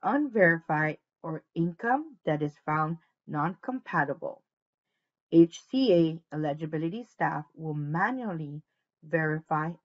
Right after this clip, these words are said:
eligibility. Individuals who are found eligible for Apple Health are approved for a one-year period unless they are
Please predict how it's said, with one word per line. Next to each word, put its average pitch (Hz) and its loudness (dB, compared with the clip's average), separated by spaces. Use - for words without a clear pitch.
eligibility. 135 -12
Individuals 226 8
who 170 0
are 156 0
found 220 2
eligible 196 -2
for 151 -6
Apple 175 -2
Health 143 -4
are 185 6
approved 208 0
for 165 -2
a 156 0
one-year 185 0
period 170 -2
unless 175 6
they 160 0
are 147 -2